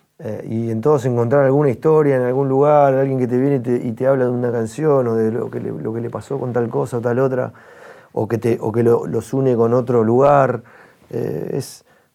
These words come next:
eh, realmente eso es loco, eso es loco, porque primero pedíamos por favor para que nos fueran a ver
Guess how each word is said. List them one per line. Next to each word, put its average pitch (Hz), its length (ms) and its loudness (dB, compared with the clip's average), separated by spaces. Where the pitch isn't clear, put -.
eh, - 420 -6
realmente 135 640 0
eso 131 140 0
es 113 60 -2
loco, 101 400 -2
eso 120 160 -4
es 117 60 0
loco, 98 360 -2
porque 98 280 -10
primero 117 520 2
pedíamos 113 380 0
por 113 160 -4
favor 120 260 2
para 117 160 0
que 104 80 -2
nos 104 100 -6
fueran 113 240 -4
a 113 40 -2
ver 117 240 -2